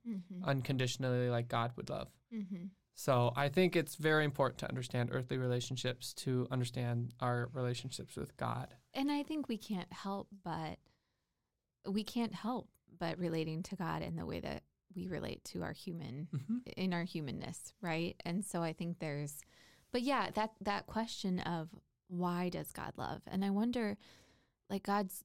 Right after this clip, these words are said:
Speaker 1: joy and delight is to see his creation functioning, to
Speaker 2: Mm-hmm.
Speaker 1: loving one another, to loving the things that he's created. But you're right. Why does he give that freely? Like, I
Speaker 2: Mm-hmm.
Speaker 1: think that's a really interesting question.
Speaker 2: Mm-hmm.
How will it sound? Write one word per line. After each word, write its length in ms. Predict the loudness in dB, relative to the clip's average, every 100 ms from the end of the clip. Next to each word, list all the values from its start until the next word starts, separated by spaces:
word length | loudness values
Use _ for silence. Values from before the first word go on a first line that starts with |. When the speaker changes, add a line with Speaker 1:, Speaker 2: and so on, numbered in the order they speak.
| -4
Speaker 1:
joy 540 | 2 4 4 2 -2
and 140 | -2 -2
delight 520 | -2 -2 0 -2 -4
is 140 | -4 -6
to 140 | -6
see 300 | -8 -2 0
his 180 | 0 -4
creation 800 | -4 -2 0 -2 -2 -4 -4 -6 -6
functioning, 800 | 0 2 0 -4 -6 -6 -6 -8 -2
to 80 |
Speaker 2:
Mm-hmm. 100 | 2
Speaker 1:
loving 260 | 4 2 0
one 140 | 0
another, 520 | 0 2 2 0 -2 -6
to 120 | -8
loving 300 | -2 0 0
the 80 | -2
things 220 | -2 -4 -4
that 80 |
he's 200 | -6 -6
created. 500 | -6 -4 -2 -2 -6 -8 -16 -20 _
But 160 | -4 0
you're 140 | 0
right. 320 | 2 0 0 -4
Why 220 | -4 -2 0
does 240 | -2 -4
he 140 | -6
give 200 | -8 -8
that 160 | -8 -12 -10
freely? 420 | -10 -10 -8 -10 _ _
Like, 140 | -8 -4
I 40 |
Speaker 2:
Mm-hmm. 100 | 0
Speaker 1:
think 140 | 0
that's 220 | -2 -4 -6
a 80 | -4
really 260 | -2 -2 -2
interesting 560 | -2 -6 -8 -8 -6 -6
question. 420 | -6 -8 -6 -8 -12 -20 _ -2
Speaker 2:
Mm-hmm. 120 | -2